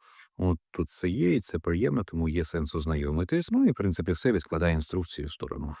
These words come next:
Що я можу сказати? Поки що перші враження досить таки позитивні, тому що я перший раз, роз-, це новинка, я її тільки в перший раз розпакував, подивився, покрутив в руках, зараз ось зібрав навіть з акумулятором шиною. От, пилка цікава. О, фактично, якщо вам треба якийсь оптимальний варіант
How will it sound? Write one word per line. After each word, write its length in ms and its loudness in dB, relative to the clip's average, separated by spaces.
Що 160 6
я 60 10
можу 200 6
сказати? 340 2
Поки 260 4
що 120 0
перші 360 4
враження 480 4
досить 320 4
таки 220 0
позитивні, 480 2
тому 180 0
що 100 0
я 60 2
перший 300 0
раз, 280 -2
роз-, 220 -6
це 140 -2
новинка, 380 2
я 80 4
її 140 0
тільки 240 -6
в 100 -4
перший 240 0
раз 180 -2
розпакував, 600 0
подивився, 480 2
покрутив 420 -4
в 60 0
руках, 520 2
зараз 280 -2
ось 100 -4
зібрав 340 2
навіть 200 -2
з 60 -2
акумулятором 600 0
шиною. 440 4
От, 220 4
пилка 280 4
цікава. 640 2
О, 220 -2
фактично, 360 -2
якщо 180 0
вам 140 2
треба 400 4
якийсь 340 -2
оптимальний 720 2
варіант 440 4